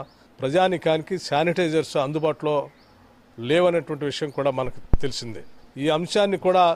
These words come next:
సీఎల్పీ దృష్టికి తీసుకుని వస్తే, వెంటనే ఈ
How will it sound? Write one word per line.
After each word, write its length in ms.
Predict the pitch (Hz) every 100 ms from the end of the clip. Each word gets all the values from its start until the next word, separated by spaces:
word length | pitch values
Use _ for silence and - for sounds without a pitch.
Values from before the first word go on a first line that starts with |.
| - -
సీఎల్పీ 360 | 156 165 165 143
దృష్టికి 280 | 139 156 -
తీసుకుని 260 | 139 - 120
వస్తే, 220 | - 170 214 _ _ - - - - 120
వెంటనే 380 | 139 185 190 175 175 _ _
ఈ 40 | -